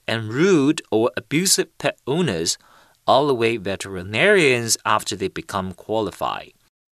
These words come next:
这句话的意思是：薪资低、工时长，有时候又会遇到宠物主人粗鲁无礼，甚至于这些主人曾经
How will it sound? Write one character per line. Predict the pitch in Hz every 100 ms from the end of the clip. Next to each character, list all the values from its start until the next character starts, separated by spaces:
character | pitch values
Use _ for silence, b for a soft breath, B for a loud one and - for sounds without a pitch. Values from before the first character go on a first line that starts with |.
| _
这 | 269
句 | 262
话 | 254
的 | 220
意 | 185
思 | 175 165
是： | 147 151 135 123
薪 | 117 - 139
资 | 135 131
低、 | 139 143 143 147 139
工 | 127 139
时 | 139 101
长， | - 90 80 85 117 151 B B B B B B
有 | - 113
时 | 185
候 | 247 254
又 | 208 196
会 | 190
遇 | 180
到 | 175 156
宠 | - 110
物 | 143
主 | 120 101
人 | 98 92 92 110
粗 | - 123
鲁 | 110
无 | 85 67 127
礼， | 180 92 _ _ -
甚 | 220 214
至 | - 202
于 |
这 | 175
些 | 196
主 | - 120 101
人 | 95 101
曾 | 110 98
经 | 104 110